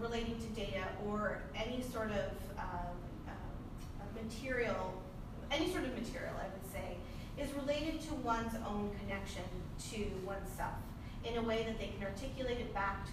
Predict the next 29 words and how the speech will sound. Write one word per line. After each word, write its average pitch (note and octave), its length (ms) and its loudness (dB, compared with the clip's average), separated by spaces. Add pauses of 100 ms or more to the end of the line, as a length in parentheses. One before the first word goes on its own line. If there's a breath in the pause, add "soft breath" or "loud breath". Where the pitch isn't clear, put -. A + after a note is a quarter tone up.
the G#3+ 160 -2
world F#3 260 0
to - 140 -2
make - 160 -4
sense - 320 -4
to - 80 -2
the - 180 -4
world. - 200 -4 (520 loud breath)
So G3 400 6
in A#3 140 2
the A#3 80 4
work B3+ 260 2
that C#4 140 0
I B3+ 100 2
do A3+ 260 0 (120)
related G3+ 340 2 (120)
to G#3 40 0 (140)
history G#3 300 -2
education - 520 -2 (220)
more G3 200 0
generally, B3 600 2 (260 loud breath)
what A3 120 0
I'm A#3+ 200 4
looking C4 300 2 (100)
for A3 240 4
when G#3 220 2
students G#3 320 0
are G3+ 80 -2
making G3 260 -2